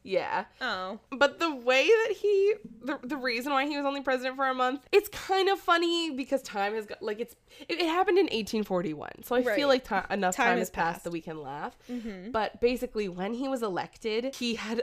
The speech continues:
Speaker 1: a really, really long inaugural address. It, like, he set a record which has not been beaten to this day for the longest inaugural speech, clocking in at almost two hours.
Speaker 2: Mm-hmm.
Speaker 1: But the day
Speaker 2: That's a
Speaker 1: that he
Speaker 2: very long time to listen to one person talk.
Speaker 1: Yeah.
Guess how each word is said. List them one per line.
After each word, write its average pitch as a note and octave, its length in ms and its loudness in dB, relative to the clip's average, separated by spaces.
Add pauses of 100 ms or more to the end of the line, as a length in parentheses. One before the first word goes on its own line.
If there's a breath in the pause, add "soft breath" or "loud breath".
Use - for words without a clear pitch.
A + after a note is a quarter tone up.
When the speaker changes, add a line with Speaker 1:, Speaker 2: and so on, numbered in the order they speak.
(120)
Speaker 1:
a D#4 80 4
really, C4 560 -8
really A#3+ 500 -8
long G3 440 -2
inaugural A3 680 -6
address. C4 500 -4 (120)
It, G#3 100 -14
like, F#3 140 -8
he A3 100 -14
set G#3+ 200 -2
a F#3+ 40 4
record F3 420 -2
which F#3 160 -6
has F3 280 -4 (120)
not F3+ 360 -4
been E3 180 -4
beaten E3 300 -8
to F#3 100 -10
this E3 200 -10
day E3 440 -6 (340 loud breath)
for F#3+ 200 -8
the F3 320 -10
longest E3+ 600 -4
inaugural E3+ 520 -8
speech, - 540 -8 (320)
clocking G3+ 400 -6
in F#3 120 -2
at E3 140 -4
almost C#4+ 380 0
two B3+ 220 -8
hours. C#3 500 -6 (400)
Speaker 2:
Mm-hmm. A3 420 -6 (720 loud breath)
Speaker 1:
But G#3+ 140 -6
the A3 80 0
day A3 100 -6
Speaker 2:
That's A3+ 140 4
a - 40 -2
Speaker 1:
that C4 60 0
he C4 60 -2
Speaker 2:
very C4+ 260 4
long G#3+ 260 0
time A#3+ 220 -2
to A3 60 -2
listen G3+ 260 -8
to F#3 80 -6
one E3+ 220 -10
person - 280 -10
talk. F#3+ 300 -12
Speaker 1:
Yeah. A3 200 -4